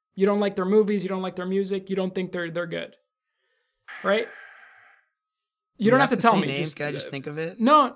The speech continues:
Speaker 1: n-, yeah, yeah, just think of it. Don't,
Speaker 2: Okay.
Speaker 1: don't tell me. It doesn't matter.
Speaker 2: Yeah.
Speaker 1: You don't even have to, have to actually think of someone. Just, you know, conceptually, right?
Speaker 2: Mm-hmm.
Speaker 1: Do you think that this person, if they work hard enough,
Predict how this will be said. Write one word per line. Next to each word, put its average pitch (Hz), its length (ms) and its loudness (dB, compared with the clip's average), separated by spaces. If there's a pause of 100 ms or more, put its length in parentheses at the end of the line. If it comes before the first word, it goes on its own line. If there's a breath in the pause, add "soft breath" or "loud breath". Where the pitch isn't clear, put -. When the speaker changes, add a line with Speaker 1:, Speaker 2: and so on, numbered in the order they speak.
(120)
Speaker 1:
n-, 254 220 -12
yeah, 285 220 6
yeah, 277 160 6
just 190 160 -2
think 247 120 4
of 190 120 0
it. 175 100 -8
Don't, 180 100 -2
Speaker 2:
Okay. 185 80 -2
Speaker 1:
don't 226 160 2
tell 208 160 0
me. 165 280 -12
It 196 60 -2
doesn't 233 200 4
matter. 180 220 2
Speaker 2:
Yeah. 160 100 -4
Speaker 1:
You 185 120 4
don't 240 100 8
even 240 160 2
have 233 160 4
to, 226 120 2
have 196 200 -2
to 214 60 2
actually 202 360 0
think 196 220 0
of 170 100 -4
someone. 85 460 -8
Just, 180 320 -10 (120)
you 202 120 -2
know, 175 160 -2
conceptually, 185 720 -4
right? 208 300 -4 (580 soft breath)
Speaker 2:
Mm-hmm. 139 300 -14 (120)
Speaker 1:
Do 170 160 0
you 254 80 4
think 262 280 -2
that 233 120 2
this 233 180 2
person, 220 640 -2 (600)
if 175 180 -2
they 220 140 6
work 254 300 4
hard 240 260 6
enough, - 520 -6